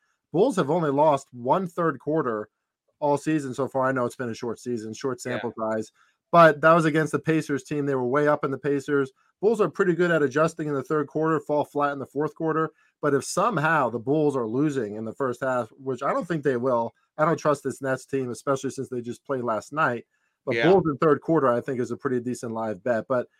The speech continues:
Speaker 1: to your point, you know, um, you know, having a bunch of star players on your team, wrangling them all together, getting it to be a one-team effort, easier, easier said than done. And I know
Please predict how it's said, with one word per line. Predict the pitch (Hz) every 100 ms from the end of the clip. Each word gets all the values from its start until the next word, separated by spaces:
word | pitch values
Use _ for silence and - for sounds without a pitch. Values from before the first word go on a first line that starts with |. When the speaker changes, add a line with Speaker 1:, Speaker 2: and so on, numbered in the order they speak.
| _ _
Speaker 1:
to | -
your | 160 208
point, | - 202 165 135
you | 151
know, | 147 143 139 _ _
um, | 175 151 135 135 -
you | - 147
know, | 139 - 160 170
having | 160 196 185
a |
bunch | 139 185 185
of | 143
star | - 180 160
players | - 170 165
on | 160
your | 147
team, | 143 156
wrangling | 123 151 170 170 165
them | 160 151
all | 151
together, | 151 143 147 143 139
getting | 147 165 165
it | 156
to | 139
be | 135
a | 131
one-team | 120 147 147 - 147 135
effort, | 135 135 139 127 _ _ _
easier, | 165 151 151 143 131
easier | 156 147 143
said | 135 - 135
than | 131 120
done. | 131 131 120
And | 110 110 _ _ _
I | 135
know | 143 139 127